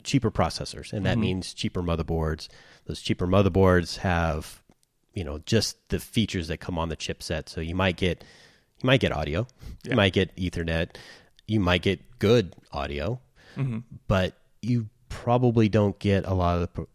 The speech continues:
Speaker 1: performance features that you would normally expect from a cheaper, less expensive sort of system where you get to overclock a bit.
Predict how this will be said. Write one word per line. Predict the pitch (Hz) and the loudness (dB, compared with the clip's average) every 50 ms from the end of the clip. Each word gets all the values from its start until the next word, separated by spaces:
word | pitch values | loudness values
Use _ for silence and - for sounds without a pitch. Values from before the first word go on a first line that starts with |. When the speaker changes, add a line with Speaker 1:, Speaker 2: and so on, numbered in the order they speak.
| _ _ _ _ | _ _ _ _
Speaker 1:
performance | - - - 180 170 123 - - | -6 0 2 2 2 2 0 -4
features | - - 98 90 - - 78 80 80 - | -6 -4 -4 -4 -4 -4 -4 -4 -4 -4
that | 101 - - _ _ - | -6 -8 -8 _ _ -10
you | 104 98 95 | -8 -6 -6
would | 90 85 | -6 -2
normally | 90 107 120 127 135 120 110 101 95 82 | 0 2 4 4 6 6 4 4 2 0
expect | 82 - - - - 143 120 - | -4 -8 -6 -4 -2 -2 -2 -2
from | - - 107 95 | -4 -2 -2 -2
a | 87 | -2
cheaper, | - - - - 120 - - 104 101 90 92 90 - - - - - _ - | -2 -4 -6 -6 -6 -4 -2 0 0 0 0 -2 -6 -10 -18 -20 -20 _ -6
less | 101 101 - - | -6 -4 -4 -6
expensive | 92 - - - - - 101 101 95 - - 92 85 80 | -8 -8 -10 -6 -2 -2 0 0 0 -2 -4 -4 -4 -6
sort | - - - 92 90 82 | -8 -8 -6 -6 -6 -6
of | 82 78 | -6 -8
system | - - 117 - - - - 156 - 85 - - _ - | -6 -4 -6 -6 -4 -6 -6 -6 -6 -8 -12 -16 _ -6
where | 98 90 | -4 -4
you | 85 85 | -4 -4
get | - 180 - | -4 -6 -4
to | - 90 71 | -4 2 4
overclock | - 151 139 - - - - - - | 4 4 4 4 0 -4 -8 -10 -12
a | |
bit. | - - - | -16 -16 -18